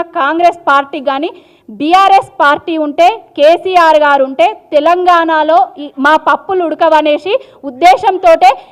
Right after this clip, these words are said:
కేసీఆర్ గారి మీద కేసీఆర్ గారి కుటుంబం మీద తప్పుడు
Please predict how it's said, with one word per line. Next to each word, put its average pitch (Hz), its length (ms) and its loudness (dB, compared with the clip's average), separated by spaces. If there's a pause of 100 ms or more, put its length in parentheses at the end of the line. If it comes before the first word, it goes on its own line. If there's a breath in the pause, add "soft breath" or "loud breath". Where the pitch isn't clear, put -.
(220 loud breath)
కేసీఆర్ 381 680 2
గారి 330 260 2
మీద 320 160 -2 (160)
కేసీఆర్ 311 580 2
గారి 294 200 -2 (120)
కుటుంబం 370 440 0
మీద 320 140 -2 (400 loud breath)
తప్పుడు 294 320 0